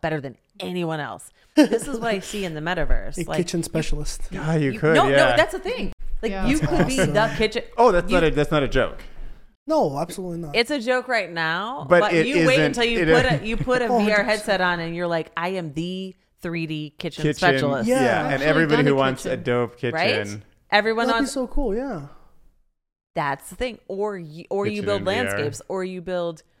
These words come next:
Speaker 1: So that's
Speaker 4: Mm-hmm.
Speaker 1: the build to create.
Speaker 2: Mm-hmm.
Speaker 3: Can you br-,
Speaker 1: I'm sorry,
Speaker 3: bring up,
Speaker 1: build
Speaker 3: can you
Speaker 1: to
Speaker 3: bring
Speaker 1: earn.
Speaker 3: up Naomi's,
Speaker 4: So you
Speaker 3: uh, Instagram? Or
Speaker 4: So you
Speaker 3: what's it?
Speaker 4: suggest,
Speaker 2: I don't
Speaker 4: like, focusing in on your niche?
Speaker 3: Or those photos
Speaker 4: Like,
Speaker 3: she
Speaker 4: what's
Speaker 3: sent you?
Speaker 4: your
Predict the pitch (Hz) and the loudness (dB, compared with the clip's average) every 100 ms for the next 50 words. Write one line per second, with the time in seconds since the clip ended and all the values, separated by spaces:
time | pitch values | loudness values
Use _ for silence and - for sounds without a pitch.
0 | _ 214 196 208 196 185 185 165 170 185 | _ -10 -4 -4 -4 -6 -6 -2 -2 -2
1 | 165 170 - 165 165 - _ - 180 160 | -8 -14 -14 -14 -14 -16 _ -6 -4 -2
2 | 151 139 160 170 180 151 185 226 175 165 | -2 0 2 2 0 2 2 0 0 -2
3 | 151 180 160 117 110 113 113 117 104 98 | -2 -2 -2 -2 -4 -4 -4 -4 -4 -4
4 | 98 - 110 - 117 120 - - 113 240 | -6 -10 -12 -10 -10 -10 -16 -8 -6 -6
5 | 214 247 220 226 233 202 - - 208 196 | -6 -6 -4 -4 -4 -6 -8 -12 -10 -10
6 | - 208 196 196 196 190 190 180 180 170 | -10 -10 -10 -10 -12 -12 -12 -12 -14 -14
7 | 175 220 - 113 113 - 101 98 98 98 | -14 -16 -12 -8 -8 -8 -8 -8 -10 -10
8 | 196 120 196 185 185 | -10 -8 -10 -10 -12